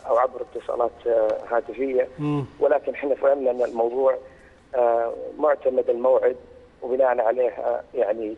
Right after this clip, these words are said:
Speaker 1: تم تجهيز المنتخب وال-، ال-، الإخوان الكابتن نايف وزملائه ما قصروا الله يعطيهم العافية، وبناء عليها، آه، تقر إقامة المعسكر ودفعت مصاريفه. ولكن ال-، الغريب في الموضوع أنه جانا ال-،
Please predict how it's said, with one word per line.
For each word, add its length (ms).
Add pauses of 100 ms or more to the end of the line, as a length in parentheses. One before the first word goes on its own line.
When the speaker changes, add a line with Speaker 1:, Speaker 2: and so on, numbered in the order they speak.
Speaker 1:
تم 100 (760)
تجهيز 360
المنتخب 580 (600)
وال-، 220
ال-، 300 (480)
الإخوان 420 (480)
الكابتن 400
نايف 260
وزملائه 520
ما 120
قصروا 420
الله 120
يعطيهم 260
العافية، 420
وبناء 420
عليها، 340 (540)
آه، 120
تقر 420
إقامة 320
المعسكر 600
ودفعت 880
مصاريفه. 600 (500)
ولكن 440
ال-، 160 (440)
الغريب 460
في 80
الموضوع 440
أنه 160
جانا 300
ال-، 160